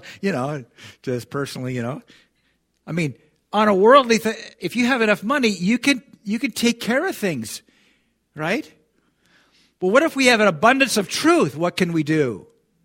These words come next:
If we're walking in the fullness of the truth, we're convinced that we know the, the truth and the one whose, whose truth it is.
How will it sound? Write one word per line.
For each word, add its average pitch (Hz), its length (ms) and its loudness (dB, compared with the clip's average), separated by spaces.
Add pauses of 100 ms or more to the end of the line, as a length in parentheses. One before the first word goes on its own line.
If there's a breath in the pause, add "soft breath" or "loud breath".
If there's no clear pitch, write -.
(360 soft breath)
If 190 140 0
we're 214 80 2
walking 247 600 0
in 240 80 4
the 208 120 0
fullness 294 540 0
of 208 120 -4
the 190 80 -2
truth, - 320 -2
we're 175 160 -4
convinced 190 560 -4
that 190 80 -2
we 175 80 -4
know 208 340 -2 (300 loud breath)
the, 180 100 -2
the 170 220 -6
truth 247 260 -4
and 214 180 4
the 196 80 0
one 214 220 0
whose, 170 400 -2 (280 loud breath)
whose 180 200 -2
truth 220 260 -4
it 190 80 0
is. 151 380 -4